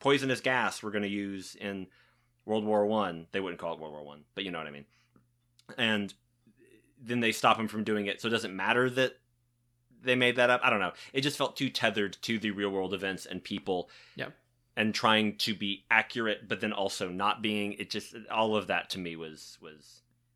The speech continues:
Speaker 1: not, not a missed opportunity, but an opportunity that he did. Yeah, it leaned in a little too much, but also in, not enough. I don't know.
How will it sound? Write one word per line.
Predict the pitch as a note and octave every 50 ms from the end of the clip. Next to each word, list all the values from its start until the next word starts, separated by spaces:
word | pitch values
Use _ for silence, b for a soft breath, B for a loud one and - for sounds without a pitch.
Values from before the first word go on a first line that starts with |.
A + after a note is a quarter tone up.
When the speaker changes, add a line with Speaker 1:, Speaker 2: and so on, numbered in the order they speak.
| _ _ _ _ _ _ _ _ _ _ _ -
Speaker 1:
not, | B2 D3+ G3+ A3+ A3 G#3+
not | E3 F#3 G#3+ G#3 E3+
a | B2+
missed | A#2+ B2+ C3 - B2+
opportunity, | G#2+ - G#2+ - - A2 G#2 G2 G2+
but | F2+ - - G#2 G2 F#2+ - - - - - - - -
an | B2+ A#2
opportunity | A2+ A2 A#2 A2 G#2+ - - - B2 A2+ G#2 G#2+ G#2
that | F#2+ G2 F#2
he | G2+
did. | G2 G#2 A2 - - - - - _ _ _ _ _ _ _ _ _ _ _ _ _ _ _
Yeah, | B2+ A#2 G#2+ E2+ D#2+ -
it | B2+ A2+ A#2+ A#2
leaned | B2+ B2+ B2+ C3+ C3+ B2+
in | B2 A#2
a | A#2
little | A2+ A2+ G#2+ G#2
too | G2+ - - A2 G#2
much, | G2+ G2+ G2 G2 - - - -
but | A2+ A2 G2+
also | G2+ F#2+ F#2+ - G#2 F#2+ F#2 F2+ - - _ -
in, | G2+ G2 F#2+ - - G2
not | F#2 E2+ D#2+ - -
enough. | D#2 C#2 B1 - - -
I | -
don't | - -
know. | -